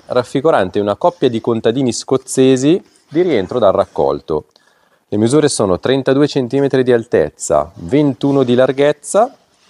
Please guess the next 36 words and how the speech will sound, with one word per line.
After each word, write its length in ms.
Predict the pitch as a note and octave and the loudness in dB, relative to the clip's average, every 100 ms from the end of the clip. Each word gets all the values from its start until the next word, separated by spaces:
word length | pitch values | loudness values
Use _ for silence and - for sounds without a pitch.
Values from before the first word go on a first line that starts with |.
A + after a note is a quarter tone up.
| _ - _ | _ -20 _
e 160 | - G#2 | -4 -2
il 100 | G2 | 0
suo 160 | G#3 | -2
prezzo 600 | G3+ C#3+ A#2+ - G#3+ A#3+ | 2 0 0 -2 -2 -2
è 100 | C3+ | -4
di 100 | A#2+ | -6
centocinquanta 760 | C3+ A2+ G#2+ B2+ F3 F2 E2+ G2 | -4 -4 -4 -6 -4 -2 0 0
euro. 340 | C2+ D2 D#2 C#2+ _ _ - _ _ _ _ _ _ - - - - - | 0 -4 -4 -6 _ _ -20 _ _ _ _ _ _ -20 -20 -20 -16 -4
Prima 160 | E3 G#3 | -2 -2
di 100 | D#3+ | -2
presentarvi 560 | G#2 F2+ F2 F#2+ G2 | -2 -4 -2 -2 -2
questa 280 | G#2 F#2 E2 | -4 -6 -6
coppia 300 | - G2+ G2+ | -4 -4 -4
di 100 | E2+ | -6
tavolini, 640 | E2 D#2+ E2 C#2+ E2 G2+ - | -8 -8 -8 -10 -10 -10 -8
vi 120 | G#2+ | -4
ricordo 440 | B2 G#2+ E2+ F2 | -2 0 0 -4
che 260 | F2 E2+ D#2 | -6 -6 -8
dal 280 | F#2+ F#2+ F#2 | -10 -8 -6
sei 140 | - | -2
al 80 | C#3+ | -2
quattordici 480 | C#3 G2 G2+ F2+ - | 0 -4 -2 -6 -8
aprile 400 | F2 D#2 D2 D2 | -10 -10 -10 -10
a 120 | - | -6
Milano, 580 | F#2 G2 F#2 E2+ F#2+ D3 - - | -4 -2 -2 -2 -4 -6 -10 -14
il 60 | |
nostro 200 | D#2+ F2 | -10 -8
negozio 260 | D#2 E2 - | -6 -8 -8
di 60 | |
Milano, 300 | D#2+ F2+ E2 | -8 -6 -6
Viale 240 | D2+ F2 F2 | -4 -4 -4
Spinassi 420 | - F2 E2+ - | -8 -8 -8 -8
novantanove, 640 | E2+ F#2+ G#2+ B2+ C3+ D#3+ | -6 -4 -4 -2 -2 -2
ci 100 | - | -6
sarà 320 | G#2+ G2+ G2 | -6 -2 -2
Anticontemporaneo, 1400 | - G#2+ G#2 A2 G2 A2 G2+ F#2 F2+ F#2+ E2 D2 D#2 D#2+ | -2 -6 -6 -8 -6 -6 -4 -6 -4 -2 -2 -4 -8 -10